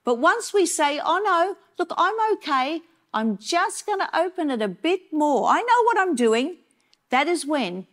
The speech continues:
you start indulging yourself and your sinful nature. You see, Samson had a weakness, and instead of listening to the voice of God and making changes in his life so that weakness could become a strength,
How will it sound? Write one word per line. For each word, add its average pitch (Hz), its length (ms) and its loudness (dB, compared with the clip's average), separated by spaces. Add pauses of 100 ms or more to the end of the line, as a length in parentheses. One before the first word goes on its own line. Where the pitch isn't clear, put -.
you 233 80 -2
start 233 300 -2
indulging 214 600 -2
yourself 175 560 -8 (300)
and 202 140 -4
your 196 80 -2
sinful 196 440 -4
nature. 185 520 -8 (1120)
You 269 100 0
see, 311 220 0
Samson 339 560 -2
had 285 160 -2
a 262 40 0
weakness, 233 680 -6 (480)
and 285 120 0
instead 320 380 0
of 311 140 -2
listening 294 480 0
to 277 100 -2
the 226 100 2
voice 262 360 -2
of 226 160 -4
God 247 240 2
and 240 100 0
making 254 380 -2
changes 339 560 -2
in 233 100 -2
his 202 220 -2
life 196 260 0 (240)
so 277 200 0
that 254 200 0
weakness 277 480 -2
could 240 180 -2
become 240 360 -4
a 226 80 -2
strength, - 560 -6